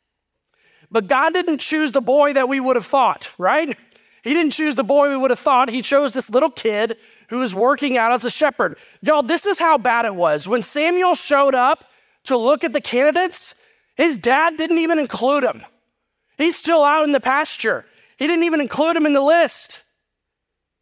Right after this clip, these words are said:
Didn't even bring him as an option. But God chose to love David. God's love rested on David the same way it did with Moses. God chose to delight in them.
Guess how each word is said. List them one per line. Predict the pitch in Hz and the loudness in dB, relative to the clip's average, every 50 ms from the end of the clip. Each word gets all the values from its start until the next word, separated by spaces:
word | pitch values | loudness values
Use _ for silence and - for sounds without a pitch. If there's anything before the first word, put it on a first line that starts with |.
| _ _ | _ _
Didn't | 160 240 254 277 | -4 -2 0 2
even | 262 226 190 | 2 0 0
bring | - 254 233 254 | 0 0 0 0
him | 240 214 | 0 0
as | 202 175 165 | -2 -2 -2
an | 175 | -2
option. | 156 147 147 - - - - 180 135 113 - - _ _ _ _ _ _ _ _ _ _ _ _ _ _ - | -2 -2 -2 -4 -6 -6 -4 -4 -4 -6 -8 -14 _ _ _ _ _ _ _ _ _ _ _ _ _ _ -10
But | 185 156 | -8 -2
God | - 214 220 220 202 160 | 0 0 0 0 -2 -4
chose | - - 208 190 180 165 | -4 -2 0 0 -2 -2
to | - 180 | -2 -4
love | 165 156 151 151 156 151 | -2 0 2 0 0 0
David. | 156 185 214 208 151 139 107 - - _ _ _ _ _ _ _ _ _ _ _ _ _ _ _ _ _ _ _ _ _ _ _ | 0 0 0 0 0 -2 -4 -6 -10 _ _ _ _ _ _ _ _ _ _ _ _ _ _ _ _ _ _ _ _ _ _ _
God's | 240 233 240 240 185 160 | 0 0 0 0 -2 -4
love | 185 208 220 214 202 190 165 | 0 2 2 4 4 2 2
rested | 165 175 185 208 220 233 - - - 196 175 175 | 0 0 2 2 2 0 -2 -4 -4 -2 0 0
on | 165 160 156 | 0 0 0
David | 151 175 185 190 170 156 147 | 0 0 0 0 0 -2 -4
the | 151 | -6
same | - - - 208 220 220 202 | -6 -4 -4 -2 -2 0 0
way | 185 180 156 | 0 0 0
it | 147 147 | 0 -2
did | 147 151 139 | -4 -4 -4
with | 139 131 - | -4 -6 -6
Moses. | 151 147 147 147 143 127 139 127 - - _ _ _ _ _ | -4 -2 -2 -2 -2 -4 -6 -8 -10 -12 _ _ _ _ _
God | - 202 196 180 | -2 -2 -2 -2
chose | - - - 196 196 196 190 - | -4 -4 -2 0 0 0 0 -2
to | - 175 | -6 -6
delight | 156 180 160 151 156 170 190 202 185 - - - | -2 -2 0 0 0 0 0 0 -2 -4 -8 -6
in | - 165 151 147 139 | -4 -4 -2 -2 -2
them. | 135 131 120 113 110 104 101 | -2 -2 -4 -4 -6 -6 -8